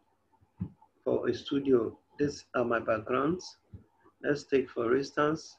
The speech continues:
I'm, uh, in my background, some of my backgrounds now. Okay, let's say this. Let me just bring this in. Now, you see this map. Now, this is, okay, let me even bring this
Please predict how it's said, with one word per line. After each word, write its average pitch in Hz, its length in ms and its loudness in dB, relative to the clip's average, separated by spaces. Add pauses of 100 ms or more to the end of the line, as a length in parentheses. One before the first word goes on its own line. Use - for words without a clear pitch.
(120)
I'm, 123 220 4
uh, 120 160 4
in 123 160 4
my 120 140 4
background, 131 500 4
some 156 240 2
of 131 160 2
my 120 140 -2
backgrounds 131 640 -4
now. 131 240 -2 (840)
Okay, 143 380 0 (920)
let's 143 380 -4
say 131 300 4
this. - 580 -10 (200)
Let 143 120 0
me 143 80 2
just 123 240 2
bring 113 200 -6
this 90 320 -10
in. - 120 -10 (2750)
Now, 120 340 2 (280)
you 127 140 2
see 165 180 4
this 107 260 -2
map. 120 220 0 (920)
Now, 135 380 4
this - 280 2
is, - 320 -4 (380)
okay, - 140 2
let 165 160 8
me 175 100 8
even 151 240 4
bring 131 220 4
this 113 280 -2